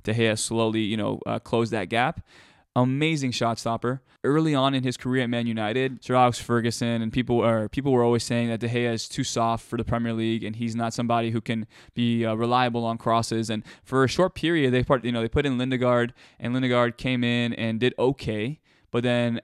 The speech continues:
after, I think it was, uh, Sir Alex Ferguson, one of the coaches came out and pretty much said, you know, "We're gonna stick," uh, it was Sir Alex Ferguson, "We're gonna stick with him. He is our guy. We're gonna believe in him, and he's gonna get stronger. He has to improve certain things,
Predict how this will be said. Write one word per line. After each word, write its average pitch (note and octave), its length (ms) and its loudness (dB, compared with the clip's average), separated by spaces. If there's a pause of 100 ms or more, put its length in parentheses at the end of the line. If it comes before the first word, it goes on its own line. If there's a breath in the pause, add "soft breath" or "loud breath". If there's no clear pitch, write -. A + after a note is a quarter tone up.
after, A#2+ 760 0
I A2 80 -8
think A#2 180 -8
it A2+ 120 -2
was, A2 340 -4
uh, A2 360 -4 (840)
Sir B2+ 160 -6
Alex A#2+ 200 -2
Ferguson, C#3 540 2
one C#3 120 4
of D3 60 0
the C3 80 0
coaches B2+ 320 -4
came B2+ 260 -4
out A#2 200 0
and A2+ 80 -8
pretty B2 140 -4
much A#2 180 -6
said, A#2 340 -4 (320 soft breath)
you A2 80 -4
know, G#2+ 160 0
"We're A#2 220 4
gonna B2+ 160 2
stick," B2 320 -2
uh, - 40 0
it C3 140 4
was B2+ 140 2
Sir - 100 2
Alex G#2+ 180 2
Ferguson, A2 240 -6
"We're B2 100 2
gonna C3 100 2
stick - 260 -2
with A#2 120 0
him. G#2 180 -4 (260 loud breath)
He C3 220 2
is B2 100 4
our A#2 140 2
guy. B2 320 4
We're A#2+ 160 0
gonna A#2+ 120 0
believe A#2 340 2
in B2+ 60 2
him, B2+ 200 2
and A#2 80 0
he's A#2 100 2
gonna B2 140 0
get A#2+ 120 0
stronger. A#2 360 0
He A#2 140 0
has B2 240 2
to C3 80 -2
improve B2 300 0
certain A#2 300 0
things, A#2+ 400 -2